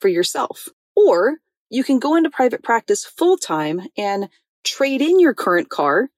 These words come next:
for a new one. I recommend that most people get started with a private practice either part-time or on the side because it helps reduce the risks and allow you to keep your steady pay and benefits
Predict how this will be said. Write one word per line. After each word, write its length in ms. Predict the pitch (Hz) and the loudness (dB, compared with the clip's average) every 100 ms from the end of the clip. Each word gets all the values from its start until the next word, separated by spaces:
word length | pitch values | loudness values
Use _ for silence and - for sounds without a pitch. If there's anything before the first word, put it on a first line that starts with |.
| _ _ _ - | _ _ _ 0
for 280 | 220 - - | 2 4 0
a 60 | |
new 260 | 185 175 190 | 0 0 0
one. 320 | 110 - 175 _ _ _ _ _ _ _ _ - | -2 -6 -14 _ _ _ _ _ _ _ _ -4
I 160 | 320 427 | 0 0
recommend 520 | 392 247 196 185 175 | 0 0 0 0 -2
that 100 | 175 | 0
most 320 | 190 269 - | 0 0 -4
people 380 | 254 220 220 214 | -6 0 2 2
get 220 | 185 - | 0 -4
started 500 | - - 269 294 233 | -8 -2 -2 0 0
with 80 | 220 | -2
a 60 | 190 | -2
private 340 | 190 180 - | -4 -2 -4
practice 480 | 185 170 - 170 - | -6 -6 -4 -6 -2
either 220 | 180 165 | -2 -2
part-time 800 | - - 277 - 247 226 220 220 _ _ _ | -4 -6 -6 -4 -6 -4 -6 -8 _ _ _
or 120 | 196 - | -4 0
on 220 | 196 180 | 0 0
the 40 | 175 | -4
side 600 | - 285 208 156 160 - _ _ _ | -4 0 0 0 -4 -10 _ _ _
because 260 | 254 285 | -6 -4
it 80 | 262 | -6
helps 320 | - 285 - | -6 -6 -2
reduce 440 | 208 170 240 294 - | -4 -4 -6 -6 -4
the 120 | 330 | -2
risks 560 | 214 185 - - - - _ _ - | 0 0 -4 -12 -14 -16 _ _ -6
and 140 | 220 | 0
allow 420 | 208 208 214 277 | 0 0 0 2
you 220 | 302 233 180 | 2 0 -2
to 80 | |
keep 420 | - - 277 294 302 | -4 -8 -6 -4 -2
your 80 | |
steady 420 | 294 - 240 214 196 | -4 -4 -2 -2 -4
pay 540 | - 196 202 233 240 _ | -4 -4 -4 -6 -14 _
and 280 | 208 254 311 | -6 0 2
benefits 680 | 285 269 254 180 175 - - | 4 2 2 -2 -2 -6 -12